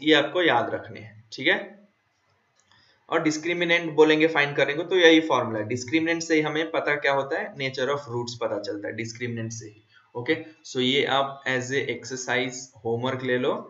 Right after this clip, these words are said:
इसका solution आप comment section में दे सकते हैं। So I hope आपको ये video समझ में आया है, अगर आया है then it's good, आप practice करो,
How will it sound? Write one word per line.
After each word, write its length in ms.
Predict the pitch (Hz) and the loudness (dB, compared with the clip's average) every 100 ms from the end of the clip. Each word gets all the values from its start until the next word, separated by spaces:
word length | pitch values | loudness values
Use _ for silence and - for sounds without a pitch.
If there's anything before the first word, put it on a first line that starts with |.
| - _ _ _ _ _ | -20 _ _ _ _ _
इसका 360 | 127 - 139 127 | -14 -8 -6 -6
solution 460 | - 123 123 127 | -4 -4 -4 -4
आप 160 | 143 - | -6 -6
comment 280 | 123 120 123 | -6 -6 -6
section 320 | 123 120 - 127 | -6 -6 -6 -6
में 260 | 165 226 - - - | -8 -8 -14 -20 -18
दे 260 | 117 127 - | 4 8 8
सकते 360 | - - - | 4 -4 -8
हैं। 140 | 95 - - _ _ - _ - | -14 -14 -20 _ _ -20 _ -20
So 220 | - 120 | -8 -4
I 60 | 113 113 | -2 0
hope 240 | 139 156 - | 0 0 0
आपको 260 | 117 131 | -2 0
ये 100 | 127 120 | 0 0
video 480 | 123 120 135 190 - | -4 -2 0 -2 -4
समझ 360 | - 123 120 120 135 | -10 -8 -8 -8 -8
में 260 | 165 - - 104 | -10 -12 -8 -4
आया 280 | 107 120 | -2 -2
है, 200 | 127 135 220 - - _ _ _ _ | -2 -2 -4 -10 -20 _ _ _ _
अगर 260 | 110 110 110 | -8 -4 -2
आया 260 | 110 120 123 | -2 -2 -2
है 220 | 131 123 | -2 0
then 340 | 123 120 117 117 - - - _ 101 | -2 -2 -6 -12 -16 -20 -20 _ -16
it's 180 | 101 107 | -16 -6
good, 240 | 127 190 - - - _ - | -2 -2 -4 -12 -18 _ -16
आप 140 | 117 - | -14 -8
practice 400 | 110 113 127 - | -8 -8 -10 -6
करो, 260 | 127 135 | -4 -2